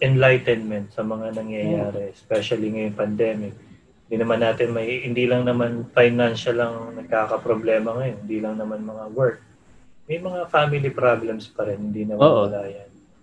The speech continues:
Speaker 2: Lagi tayong nasa bahay lahat, lagi tayong nakikita-kita.
Speaker 1: Mm.
Speaker 2: Parang fiction na din yan eh.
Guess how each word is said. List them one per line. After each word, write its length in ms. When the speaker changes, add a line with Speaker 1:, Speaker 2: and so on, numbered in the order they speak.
Speaker 2:
Lagi 320
tayong 560
nasa 240
bahay 440
lahat, 360
lagi 240
tayong 280
nakikita-kita. 840
Speaker 1:
Mm. 140
Speaker 2:
Parang 340
fiction 460
na 80
din 200
yan 220
eh. 100